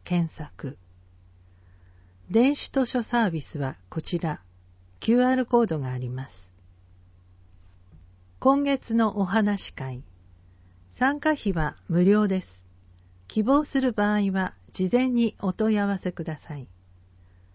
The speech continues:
赤ちゃんと一緒のお話会。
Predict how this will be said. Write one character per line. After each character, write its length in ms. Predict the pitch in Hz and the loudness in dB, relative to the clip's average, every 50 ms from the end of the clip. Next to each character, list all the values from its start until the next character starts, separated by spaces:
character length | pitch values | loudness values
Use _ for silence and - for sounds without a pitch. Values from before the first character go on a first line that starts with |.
| - - - _ - - - - - - - - - | -20 -20 -20 _ -20 -20 -20 -20 -20 -20 -16 -6 -2
赤 280 | 240 269 - 302 277 | -2 0 2 2 2
ち 120 | - - 196 | 2 2 2
ゃ 80 | 190 | 2
ん 100 | 175 156 | 2 0
と 140 | - 165 156 | 0 -2 -2
一 100 | 156 147 | -2 -2
緒 240 | - - - 202 196 | -4 -2 0 0 2
の 220 | 185 180 170 175 | 2 0 -2 -2
お 60 | 165 | -4
話 480 | 160 165 196 208 196 208 202 - - - | -4 -2 0 0 0 0 -2 -4 -8 -12
会。 340 | - 131 131 127 127 151 | -10 -10 -10 -10 -10 -14